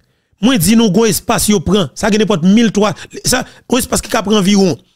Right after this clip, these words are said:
de ou de san moun ou bie twa san moun. Yo mete plis pase twa mil senk san Ayisyen ladan. Gen ki mouri, yo di nou. Yo gen ki vin pran kadav la, l jete l. Gen Ayisyen fi-,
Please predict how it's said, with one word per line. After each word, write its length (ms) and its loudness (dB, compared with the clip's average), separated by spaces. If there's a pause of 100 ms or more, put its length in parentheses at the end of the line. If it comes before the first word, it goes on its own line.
(280)
de 260 -2 (460)
ou 240 2
de 240 0
san 160 0
moun 160 4
ou 60 2
bie 100 2
twa 120 -2
san 140 2
moun. 200 2 (720)
Yo 120 0
mete 160 0
plis 320 -2
pase 320 -2
twa 280 0
mil 160 2
senk 240 -2
san 260 -2
Ayisyen 320 0
ladan. 320 2 (420)
Gen 200 0
ki 140 0
mouri, 440 4
yo 100 2
di 200 0
nou. 160 0 (1200)
Yo 80 0
gen 120 0
ki 100 2
vin 160 0
pran 140 -4
kadav 240 0
la, 120 2
l 40 -2
jete 260 2
l. 100 -2 (2000)
Gen 180 0
Ayisyen 320 0
fi-, 200 -4